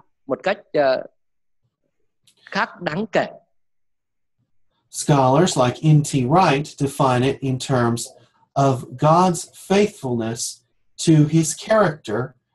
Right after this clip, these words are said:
Speaker 2: and his promises.
Speaker 1: Các học giả,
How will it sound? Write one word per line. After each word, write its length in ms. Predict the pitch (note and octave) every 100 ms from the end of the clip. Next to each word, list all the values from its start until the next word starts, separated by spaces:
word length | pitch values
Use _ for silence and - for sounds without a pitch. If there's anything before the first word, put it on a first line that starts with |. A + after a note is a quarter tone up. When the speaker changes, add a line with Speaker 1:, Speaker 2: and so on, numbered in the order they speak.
| _
Speaker 2:
and 280 | C#3+ D3 D3
his 280 | F3 F3 -
promises. 720 | A3+ G3+ A#2+ - - - - _ _ _ _ _ _ _ _
Speaker 1:
Các 260 | G#3+ A#3+ -
học 120 | F3 C#3+
giả, 440 | E3 A#2 B2 -